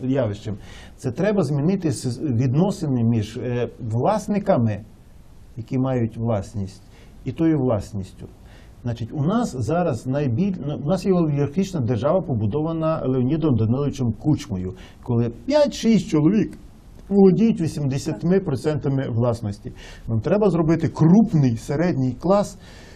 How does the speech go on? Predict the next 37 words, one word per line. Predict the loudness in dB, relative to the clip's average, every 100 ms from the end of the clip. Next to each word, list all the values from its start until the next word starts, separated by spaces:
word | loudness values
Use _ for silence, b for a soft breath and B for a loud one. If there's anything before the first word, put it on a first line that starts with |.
| -6
котрий | 0 4 6 6
буде | 6 6 4 2 -2
сам | -14 0 6 6 4
контролювати | -2 0 2 4 4 2 2
більшу | 4 4 2
частину. | -2 -2 -4 -2
Тобто, | -4 -2 -2
починаючи | 0 2 2 2 0 -2
від | 0
того, | 0
що | -2 -2
хтось | -2
буде | 0 0
мати | 0 -2
пральню, | 4 4 6 4 2
хтось | 0
буде | 0 0 0
мати | 0 -2
там | -2 -2
якусь | -2 -4 -4
автозаправку, | -2 -4 -2 2 4 4 0
хтось | 0 0
буде | 0 -2
то, | 0 0 0
то, | 0 0
то, | 0 -2
то, | 0 -2
то, | -2 -4 -2
то. | -4 -6 B B -8
Це | -4
така | -4 2 2
структура | 2 0 -2 0 0
всіх | 0 0 0 0
країн, | 0 0 2 2
котрі | 0 -2 0
більш-менш | 2 0 0 -2 -4
успішні. | -6 -4 -6